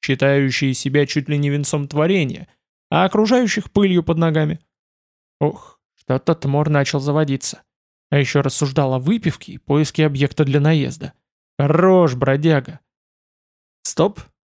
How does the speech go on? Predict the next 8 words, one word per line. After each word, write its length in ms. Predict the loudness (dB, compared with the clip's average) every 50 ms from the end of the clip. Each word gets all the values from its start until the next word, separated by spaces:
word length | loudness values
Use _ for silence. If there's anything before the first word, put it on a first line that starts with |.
| _
кажется, 380 | -2 0 0 0 0 0 -2 -2
все-таки 340 | 0 0 -2 -2 0 0 0
он 140 | 2 2 0
оказался 520 | 0 0 0 2 2 0 0 0 -2 -4
прав. 380 | -4 -2 -2 0 0 0 -2 -4 -8 -20 _ _ _ _ _ _ _ _ -2
Риссы 460 | 0 2 2 2 0 -2 -2 0 2
начали 480 | 2 2 2 0 0 0 0 0 0 0
гулять. 580 | 0 2 2 2 2 2 0 -4 -8 -14 -18